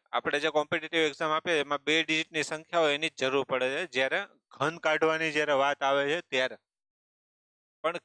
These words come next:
ક્યુબ રૂટ છે, બરોબર છે, કે ઘનમૂળ, એનું હવે ઊંધું કરવાનું છે કે કોઈ પણ એક સંખ્યા, પૂર્ણ ઘન સંખ્યા આપેલી હોય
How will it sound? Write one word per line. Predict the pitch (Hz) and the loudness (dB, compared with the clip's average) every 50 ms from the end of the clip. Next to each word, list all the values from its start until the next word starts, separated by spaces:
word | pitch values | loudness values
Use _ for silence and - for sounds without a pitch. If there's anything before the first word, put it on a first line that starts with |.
| _ _ | _ _
ક્યુબ | - 175 185 196 185 196 | 2 2 2 4 4 2
રૂટ | 247 247 254 233 - | 2 2 2 2 0
છે, | 190 190 202 202 160 120 | -2 0 0 2 0 0
બરોબર | 113 123 147 202 233 247 233 | 2 2 2 2 2 2 0
છે, | 208 180 165 | 0 0 0
કે | 160 156 | -2 -2
ઘનમૂળ, | - - - 104 120 160 165 185 202 208 180 143 | -6 -6 -8 -4 -4 -2 -2 0 2 2 2 4
એનું | 135 147 160 180 190 180 | 2 0 0 2 2 2
હવે | 180 202 | 4 4
ઊંધું | 202 170 156 165 170 165 180 175 151 | 4 4 2 0 0 0 0 2 2
કરવાનું | 147 135 139 135 127 123 120 120 | 2 4 4 2 2 0 -2 -2
છે | 123 120 | -2 -2
કે | 113 113 | -2 -6
કોઈ | 110 - 143 151 165 | -2 2 2 2 2
પણ | - - 180 175 | 2 -2 0 0
એક | 180 175 - | 0 -2 -2
સંખ્યા, | - - 170 170 - 190 170 | -4 -6 -6 -4 -2 0 0
પૂર્ણ | 147 - 175 160 175 180 180 175 | 0 0 0 0 2 2 0 0
ઘન | - 156 170 180 175 | 0 0 -2 -2 -4
સંખ્યા | - - 165 165 - - 175 170 156 | -6 -8 -8 -8 -6 -4 -2 0 0
આપેલી | 151 - - 147 143 139 127 | 0 0 0 0 0 2 2
હોય | 120 127 135 151 | 4 2 2 0